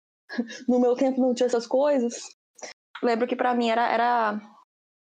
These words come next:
Era até, até eu lembro que uma coisa que eu fazia muito era escrever à mão, porque aí eu escrevia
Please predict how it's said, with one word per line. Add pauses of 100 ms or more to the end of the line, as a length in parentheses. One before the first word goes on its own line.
(280)
Era
até,
até
eu
lembro
que
uma
coisa
que
eu
fazia
muito
era
escrever
à
mão, (360)
porque
aí
eu
escrevia